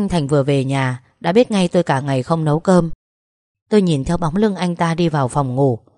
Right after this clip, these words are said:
đợi đến khi tiếng cửa đóng lại mới lấy đồ ra nấu. Trước đây được ba mẹ cưng chiều nên ngay cả luộc trứng tôi cũng không biết. Nhưng mấy năm nay ở nước ngoài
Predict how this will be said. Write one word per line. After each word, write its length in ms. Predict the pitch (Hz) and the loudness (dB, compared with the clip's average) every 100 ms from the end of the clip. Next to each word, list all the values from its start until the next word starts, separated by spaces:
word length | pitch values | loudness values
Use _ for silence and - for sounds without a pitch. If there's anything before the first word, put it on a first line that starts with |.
| _ _ - | _ _ -4
đợi 180 | 185 160 | -2 0
đến 140 | 160 | 0
khi 160 | 208 190 | 0 0
tiếng 260 | 180 160 | 0 0
cửa 180 | 214 160 | 0 0
đóng 200 | 139 160 | 0 -4
lại 300 | 208 160 - _ - | -2 -4 -6 _ -4
mới 140 | 165 | 0
lấy 160 | 165 156 | 2 2
đồ 260 | 214 143 | 0 0
ra 160 | 123 156 | -2 -4
nấu. 320 | 156 147 185 240 _ _ _ _ - | 0 -2 -2 -8 _ _ _ _ -4
Trước 180 | 247 | -2
đây 180 | 196 175 | 0 0
được 180 | 165 - | 0 -2
ba 140 | 165 | -2
mẹ 200 | 160 147 | -2 -4
cưng 240 | 123 165 160 | -4 -4 -2
chiều 320 | 160 139 120 _ _ - | 0 2 0 _ _ -6
nên 140 | 208 | -4
ngay 120 | 196 | -2
cả 160 | 190 147 | -2 -2
luộc 280 | 131 135 - | 0 -2 -2
trứng 200 | 156 170 | -4 -2
tôi 100 | 214 | -4
cũng 160 | 170 | -4
không 240 | 185 190 170 | -4 -4 2
biết. 200 | 220 262 _ _ _ _ - | 2 0 _ _ _ _ -6
Nhưng 160 | 190 | -2
mấy 120 | 165 170 | -2 -2
năm 200 | 202 180 | -4 -2
nay 180 | 170 | -2
ở 200 | 156 147 | -2 -2
nước 240 | 131 226 - | 0 -2 -2
ngoài 300 | 165 131 | -2 -2